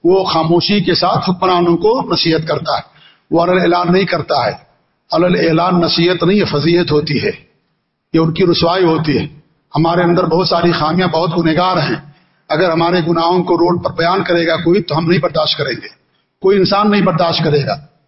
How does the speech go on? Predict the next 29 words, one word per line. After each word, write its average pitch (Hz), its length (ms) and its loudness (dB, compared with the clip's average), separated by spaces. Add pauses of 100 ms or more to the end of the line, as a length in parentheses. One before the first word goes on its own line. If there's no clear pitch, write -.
(440)
لیکن 175 340 2
ان 185 140 4
کی 190 120 0
خامیوں 170 440 2
کو - 140 0
روڈوں 180 340 2
پر 175 340 0
بیان 165 260 0
کیا 160 140 0
جاتا 151 240 0 (100)
ہے، - 60 -12 (400)
ممبروں 175 500 2
پر 180 200 0
خطبے 175 280 0
دیے 185 200 2
جاتے 160 320 0
ہیں، - 180 -2 (420)
اسٹیجوں 180 480 0
پر 196 140 -2
بیان 180 300 2
کیا 175 180 0
جاتا 151 380 0
ہے۔ - 60 -12 (400)
یہ 180 500 4
سلفی 175 420 0
منہج 160 340 0
نہیں 160 220 2
ہے، 131 180 -2
یہ، 104 100 -2